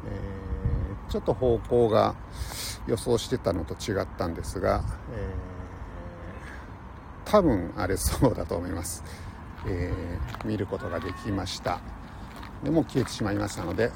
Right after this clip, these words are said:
えー、では配信の方、えー、終了させていただきます。あ、松五郎さんも「星かもしれないんですが、それっぽいの見えました」。そうですよね。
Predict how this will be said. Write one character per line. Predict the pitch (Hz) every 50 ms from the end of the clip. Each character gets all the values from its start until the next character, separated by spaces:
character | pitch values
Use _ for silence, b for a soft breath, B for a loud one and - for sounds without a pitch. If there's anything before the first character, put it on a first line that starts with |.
| - -
え | 123 107 101 101 95 92 95 92 90 92 90 90 90
ー、 | 87
で | 104
は | 98 90 87 87
配 | - - - 117 101
信 | 90 - 110 101 101
の | 95
方、 | - - 156 147 139 - - - - -
え | - 92 92 87 87 82 82
ー、 | 87
終 | - - 95
了 | 87 87
さ | - 90 85
せ | - -
て | - 113
い | -
た | - 85
だ | 85 80
き | - -
ま | 92 85 87
す。 | 90 - - - - - - - - B B B B B B B B B B B B B B B B B B B - - -
あ、 | - - - - - - - - - - - - - B B B B B B B B B B B -
松 | 139 147 131 - 202
五 | 190 202
郎 | 180 135
さ | - 131 101
ん | 95
も | 90
「星 | - 151 151 - -
か | - 202
も | 190 160
し | - 147
れ | 135 131
な | 131 131
い | 120
ん |
で | 113 101
す | -
が、 | - 107
そ | - 135 131
れ | 151
っ | 143
ぽ | - - 165
い | 147
の | 120 107
見 | 101 104 107
え |
ま | 110 110 107
し | -
た」。 | - -
そ | - 240 247
う | 196
で | -
す | -
よ | - -
ね。 | - 107 104